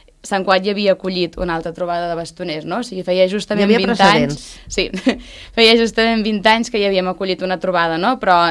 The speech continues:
Speaker 1: però jo crec que eren moments de la colla diferents, és a dir, fa vint anys la colla només en portava cinc, no? I ara era com demostrar que, que havíem seguit creixent i que,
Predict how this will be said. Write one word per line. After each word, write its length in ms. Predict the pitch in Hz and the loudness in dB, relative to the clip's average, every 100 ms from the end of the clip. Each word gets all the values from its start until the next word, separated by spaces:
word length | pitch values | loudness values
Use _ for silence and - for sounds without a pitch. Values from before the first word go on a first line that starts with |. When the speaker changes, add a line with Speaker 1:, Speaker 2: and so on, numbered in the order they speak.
| - | 0
Speaker 1:
però 140 | 208 | -2
jo 80 | 202 | 0
crec 160 | 208 208 | 0 0
que 80 | 226 | 0
eren 140 | 226 | 0
moments 260 | 214 190 170 | -2 -4 0
de 120 | 202 | 0
la 60 | 196 | 2
colla 220 | 190 190 | 2 0
diferents, 400 | 196 202 175 165 | 0 -2 -2 -4
és 80 | 170 | -6
a 60 | 170 | -6
dir, 80 | 170 | -4
fa 140 | 180 | -4
vint 160 | 175 190 196 | -2 -2 0
anys 220 | 190 196 | 0 -2
la 80 | 196 | -4
colla 240 | 185 175 | -2 -2
només 240 | 180 185 185 | -2 -4 -4
en 80 | 175 | -4
portava 380 | 180 170 160 156 | -4 -4 -6 -6
cinc, 320 | 202 170 - _ _ _ - 190 | -8 -8 -14 _ _ _ -18 -10
no? 300 | 180 247 285 _ - - | -6 -6 -10 _ -20 -4
I 140 | 208 180 | 2 4
ara 160 | 175 | 4
era 160 | 175 175 | 2 2
com 300 | 190 190 185 | 0 0 0
demostrar 480 | 185 185 - 185 185 | -2 -2 -2 0 0
que, 140 | 196 - | -2 -4
que 80 | 190 | -4
havíem 240 | 180 175 | -4 -4
seguit 320 | 175 180 180 - | -6 -6 -6 -6
creixent 640 | 190 - 196 202 214 262 | -6 -6 -4 -4 -4 -8
i 160 | - 190 | -10 -6
que, 180 | 156 | -4